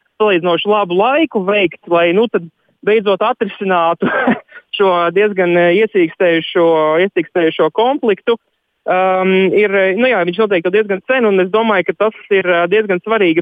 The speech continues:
pavērot arī, ā, ā, vai, vai, vai, um, vai res-, nu, kādas, respektīvi, varētu būt potenciālās izmaiņas,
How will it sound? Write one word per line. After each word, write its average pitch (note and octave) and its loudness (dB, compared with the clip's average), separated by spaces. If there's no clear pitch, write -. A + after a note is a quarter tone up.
pavērot D#3 0
arī, F3+ -2
ā, C#3+ 2
ā, - -6
vai, F3+ 0
vai, F3 0
vai, E3+ 0
um, E3 0
vai F#3 2
res-, G3+ -2
nu, F#3+ -2
kādas, A3+ 0
respektīvi, F#3 -2
varētu F3+ -2
būt G3+ 0
potenciālās E3+ 0
izmaiņas, F#3 0